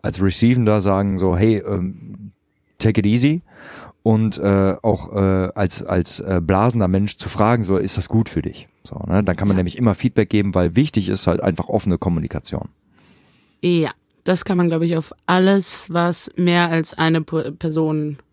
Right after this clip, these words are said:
Speaker 2: ähm, mit einschließt im sexuellen Kontext als
Speaker 1: Absolut.
Speaker 2: Grundregel.
Speaker 1: Ja.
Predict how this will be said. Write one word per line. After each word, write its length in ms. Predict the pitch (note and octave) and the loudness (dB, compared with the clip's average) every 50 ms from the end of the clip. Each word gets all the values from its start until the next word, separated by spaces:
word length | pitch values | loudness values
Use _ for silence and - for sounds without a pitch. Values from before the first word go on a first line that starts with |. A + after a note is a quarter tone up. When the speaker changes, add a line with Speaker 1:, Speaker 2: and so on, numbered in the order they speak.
| _ _ _ _ _ _ _ _ _ _ _ _ _ _ _ _ - | _ _ _ _ _ _ _ _ _ _ _ _ _ _ _ _ -6
Speaker 2:
ähm, 680 | D#3+ D#3 D#3 D3+ D3+ D3+ D3 D3+ D3+ D3 D#3 D#3+ D3 - _ _ _ _ _ _ _ _ _ _ _ _ - | -4 -2 -2 -2 -4 -4 -6 -6 -6 -6 -6 -8 -8 -12 _ _ _ _ _ _ _ _ _ _ _ _ -4
mit 300 | - E3 D#3+ D#3+ - - | -2 0 0 0 -2 -2
einschließt 920 | - D3 D3+ D#3 D3+ - - - E3+ D3+ D3+ D3+ D#3 - - - - - - _ _ _ _ _ _ _ _ | 0 0 2 2 0 0 -2 -2 0 0 2 0 0 -2 -6 -8 -10 -14 -16 _ _ _ _ _ _ _ _
im 500 | - D#3 D#3 D3 C#3+ C#3+ C#3 D3 D3+ C#3 - _ _ _ _ _ _ - | -6 -4 -2 -2 -2 -2 -4 -4 -6 -8 -12 _ _ _ _ _ _ -14
sexuellen 640 | - - C#3 C#3 C#3 - - - D3 D3+ D3 C#3+ C#3 | -8 -6 -6 -6 -6 -8 -8 -8 -6 -6 -6 -6 -8
Kontext 680 | - - D3 D3 - D3+ - - - - - - - - | -8 -8 -8 -8 -8 -10 -10 -12 -16 -18 -18 -6 0 2
als 200 | A2+ - - - | 2 2 2 0
Speaker 1:
Absolut. 220 | F#2+ E2+ D2+ D2 | 0 0 0 -2
Speaker 2:
Grundregel. 920 | - - F3+ F#3 G3 F3+ F3+ - E3 D#3+ D#3 D3 D3+ C#3+ D3 C#3 C#3+ C#3+ C#3 | 0 0 2 2 2 2 0 -2 -4 -4 -4 -4 -4 -4 -4 -4 -4 -2 0
Speaker 1:
Ja. 160 | G2 F#2 E2 | 0 0 0